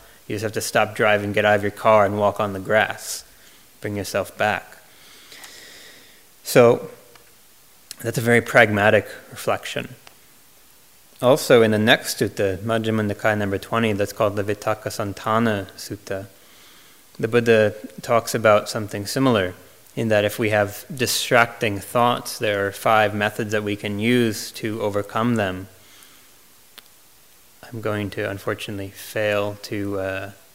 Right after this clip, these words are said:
give them all in the proper order and maybe remember them, but that's my problem. Um, the first one is to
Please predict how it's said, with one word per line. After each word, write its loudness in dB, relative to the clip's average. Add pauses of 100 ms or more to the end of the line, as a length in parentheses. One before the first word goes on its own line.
(160)
give 0
them -4
all 0
in -6
the -6
proper -2
order 0
and -6
maybe -6
remember -2
them, -6
but -10
that's -8
my -6
problem. -10 (420)
Um, 0
the -2
first 2
one 2
is -4
to -4